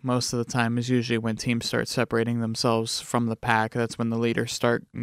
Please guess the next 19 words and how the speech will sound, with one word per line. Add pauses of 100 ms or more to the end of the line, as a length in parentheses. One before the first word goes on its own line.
(160)
getting
a
lot
more
wins
than (300)
a
lot
of
other
teams
do. (560)
But
to
me,
just
with
Wisconsin,
like,